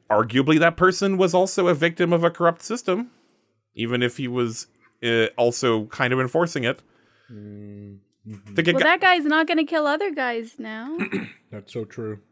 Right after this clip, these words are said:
Speaker 3: So, yes.
Speaker 2: <laughs>
Speaker 3: In a
Speaker 1: Hmm.
Speaker 3: way.
Speaker 1: Hmm. That's not a terrible point, but I'm also worried that that's like,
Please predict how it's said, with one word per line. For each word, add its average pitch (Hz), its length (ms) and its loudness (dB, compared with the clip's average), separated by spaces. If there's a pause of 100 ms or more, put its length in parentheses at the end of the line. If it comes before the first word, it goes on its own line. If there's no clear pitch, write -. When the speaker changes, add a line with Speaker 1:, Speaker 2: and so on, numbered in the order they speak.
(840)
Speaker 3:
So, 208 500 -10
yes. - 1400 -12
Speaker 2:
<laughs> 151 180 -10
Speaker 3:
In 240 320 -4 (440)
a - 60 -12
Speaker 1:
Hmm. 90 640 -2
Speaker 3:
way. 311 160 -6 (120)
Speaker 1:
Hmm. 110 920 -2 (720)
That's - 140 -16
not 165 100 0
a - 40 -4
terrible 123 540 0
point, 92 480 -4 (280)
but 113 120 2
I'm 113 120 2
also 123 300 2
worried 101 480 0
that 98 160 -4
that's 101 280 0
like, 98 300 0